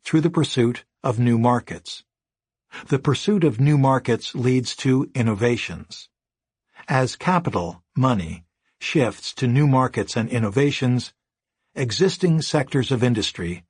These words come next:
are devastated. Capitalism destroys the old and creates the new. Joseph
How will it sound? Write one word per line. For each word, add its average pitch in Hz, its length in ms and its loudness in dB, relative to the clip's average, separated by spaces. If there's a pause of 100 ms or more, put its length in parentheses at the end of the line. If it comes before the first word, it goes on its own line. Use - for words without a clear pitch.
(300)
are 131 100 2
devastated. 110 800 -4 (1300)
Capitalism 139 800 0
destroys 127 680 0
the 123 140 2
old 92 440 -2 (320)
and 113 200 -2
creates 113 760 -2 (160)
the 107 100 -2
new. 95 320 -4 (2250)
Joseph 147 580 0